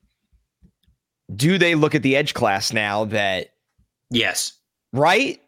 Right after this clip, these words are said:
Speaker 2: You
Speaker 1: I
Speaker 2: have
Speaker 1: mean,
Speaker 2: to.
Speaker 1: they, they are
Speaker 2: Have to.
Speaker 1: out of edge players. They
Speaker 2: Yep.
Speaker 1: literally, it's a shame.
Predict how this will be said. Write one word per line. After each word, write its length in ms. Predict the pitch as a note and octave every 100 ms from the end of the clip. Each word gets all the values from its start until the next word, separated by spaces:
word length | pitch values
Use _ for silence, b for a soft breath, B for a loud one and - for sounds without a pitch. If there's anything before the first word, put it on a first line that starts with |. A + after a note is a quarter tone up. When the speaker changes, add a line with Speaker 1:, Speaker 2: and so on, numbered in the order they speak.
| _ -
Speaker 2:
You 100 | A#2
Speaker 1:
I 40 |
Speaker 2:
have 80 | C3+
Speaker 1:
mean, 120 | E3
Speaker 2:
to. 60 | C3+
Speaker 1:
they, 180 | F#3+ G3
they 220 | D3 G#3
are 160 | F#3+ F3
Speaker 2:
Have 140 | A#2
to. 60 | C3
Speaker 1:
out 260 | D#3 F#3 -
of 160 | D3+ A2 B2
edge 300 | B2+ - -
players. 560 | A2 F#2 C2+ - - -
They 80 | D3
Speaker 2:
Yep. 100 | D3
Speaker 1:
literally, 760 | C3 E3 F#3 E3 D3 C3 A#2+ - b b -
it's 140 | B2
a 40 |
shame. 560 | C#3 - F3+ D3 G#2